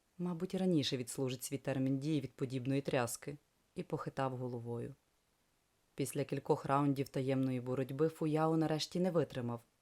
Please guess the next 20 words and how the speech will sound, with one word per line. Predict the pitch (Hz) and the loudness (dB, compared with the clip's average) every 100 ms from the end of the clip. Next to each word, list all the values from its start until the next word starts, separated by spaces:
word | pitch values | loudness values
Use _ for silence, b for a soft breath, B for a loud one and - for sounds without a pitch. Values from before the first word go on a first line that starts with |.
| _ - | _ -6
пролунав | 165 160 160 175 | -2 2 4 4
його | 220 214 | 2 0
холодний | 202 190 151 135 147 | 0 2 4 4 0
сміх. | - 127 117 - _ _ _ _ _ _ _ _ - | 0 -6 -8 -12 _ _ _ _ _ _ _ _ -2
"Ти | 165 226 | 0 2
так | - 247 | 2 0
завзято | 220 233 208 247 254 | 2 0 2 2 4
відмовляєшся | 214 202 226 214 220 220 - 233 | 2 4 4 6 6 6 0 0
пити. | - 131 - - _ - | 2 0 0 -12 _ -4
Невже | 202 247 311 | -2 0 0
совість | 370 180 131 127 139 | 2 4 2 0 -2
нечиста?" | 135 - 120 - 139 - _ _ _ _ _ _ _ | -2 -2 -2 -2 -8 -8 _ _ _ _ _ _ _
Сеньлан | - 160 156 151 160 | -4 2 2 4 2
з | |
усмішкою | 156 - 185 - 196 196 | 0 -2 -4 -2 -2 -2
відповів: | 196 - 196 131 120 - _ _ _ _ _ _ _ _ _ - | -4 -6 -6 -6 -8 -12 _ _ _ _ _ _ _ _ _ -10
"Ви | 139 143 | -4 -4
поводитесь | 196 254 233 233 220 214 202 | -2 -2 0 2 0 -2 -2
так | - 147 160 | 2 2 2
недружньо, | 175 147 143 127 127 131 | 0 0 0 -2 -4 -8